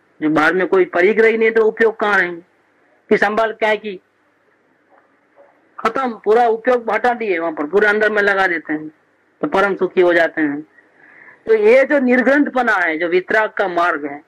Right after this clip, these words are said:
उस पे चलने वाले जो लोग हैं, वो तीन लोक के सभी दुखी जीवों को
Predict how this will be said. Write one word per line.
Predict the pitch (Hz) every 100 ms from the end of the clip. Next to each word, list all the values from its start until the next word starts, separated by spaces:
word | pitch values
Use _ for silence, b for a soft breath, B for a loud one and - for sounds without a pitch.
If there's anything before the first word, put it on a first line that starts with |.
| _ _ _ _ _ _ _ _ _ _ _ _ _ _ _ _ _
उस | - -
पे | -
चलने | 185 180 175 226
वाले | 226 202 190
जो | 175
लोग | 165 165 147
हैं, | 147 - _ _ _ _ _ _ _ _ _ _ _ -
वो | 180
तीन | 175 196 202
लोक | 190 185 185
के | 180 165
सभी | 165 156 190
दुखी | 170 160 185 185
जीवों | 147 160 170 160
को | 147 175 196 196